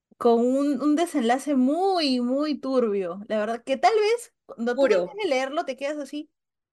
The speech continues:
Speaker 1: Y luego algo llega a ti <laughs> y te das cuenta que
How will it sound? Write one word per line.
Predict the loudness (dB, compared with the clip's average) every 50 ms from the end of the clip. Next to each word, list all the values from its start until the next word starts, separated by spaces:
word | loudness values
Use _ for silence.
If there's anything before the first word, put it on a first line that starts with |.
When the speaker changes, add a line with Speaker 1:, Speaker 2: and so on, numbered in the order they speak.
| _ _ _ _ _ _ _ _ _ _ _ _ _ _ _ _ _ _ -8
Speaker 1:
Y | -6 -4
luego | -2 0 0 2 2 2 2 0 -2 -2 -4 _ _ _ _ _ _ _ _ _ _ _ _ _ _ _ 0
algo | 2 2 4 4 2 2
llega | 2 2 2 2 0
a | 0 -2
ti | -4 -6 -6 -6 -6 -10 -18 _ _ _ -14 -14 -10 -8 -10 -10 _ _ _ _ _ _ _ _ _ -12
<laughs> | -6 -4
y | -4 -2 0
te | 2 2
das | 2 2 2 -2 -6
cuenta | -8 -6 -4 -4 -4 -4 -6 -10 -12 -12 -8
que | -8 -8